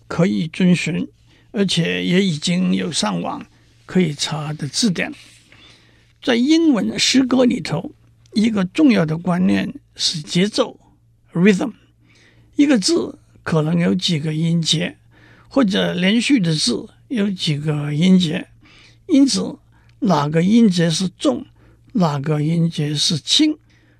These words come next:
不但可以听得清楚正确，也可以达到声调和谐的目的。例如，today，to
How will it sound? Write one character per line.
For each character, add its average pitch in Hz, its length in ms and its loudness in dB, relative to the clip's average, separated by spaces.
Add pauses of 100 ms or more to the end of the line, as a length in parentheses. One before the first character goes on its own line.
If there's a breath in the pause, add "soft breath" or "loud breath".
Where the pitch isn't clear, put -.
(160)
不 311 100 -2
但 226 500 -2
可 - 180 -2
以 247 160 -2
听 190 320 0
得 170 280 0
清 269 300 2
楚 - 360 -8 (280)
正 240 240 0
确， - 320 -6 (540 soft breath)
也 160 180 2
可 165 160 -2
以 190 180 0
达 160 240 -2
到 180 520 -4
声 226 400 2
调 190 240 0
和 147 260 -6
谐 156 340 -4
的 170 160 -4
目 220 220 2
的。 - 300 -6 (840 soft breath)
例 226 100 -2
如， 190 400 -2 (520)
today，to - 1700 0